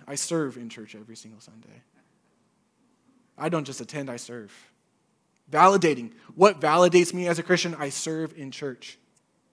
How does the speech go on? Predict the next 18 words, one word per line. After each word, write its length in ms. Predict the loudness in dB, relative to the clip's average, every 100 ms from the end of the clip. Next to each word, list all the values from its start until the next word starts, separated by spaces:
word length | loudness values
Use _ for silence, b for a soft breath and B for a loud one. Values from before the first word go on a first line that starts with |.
| _ _ _ _ _ _ _ _ _ _ _ _ _ _
Or, 640 | 8 12 12 10 4 -2 b b 8
yeah, 260 | 12 12
I 80 | 10
mean, 220 | 4 4
I 80 | 8
used 400 | 6 8 8 8
to 80 | 2
be 160 | 6
a 60 | 6
really 340 | 6 6 6
bad 320 | 8 8 8 6
person, 580 | -2 0 -2 -4 -6 -14 _ _ _ _ _ _ _
and 120 | 2
now 300 | 10 12 12
I'm 160 | 12 12
not 240 | 8 6
so 300 | 4 4 4
bad. 360 | 6 6 6 2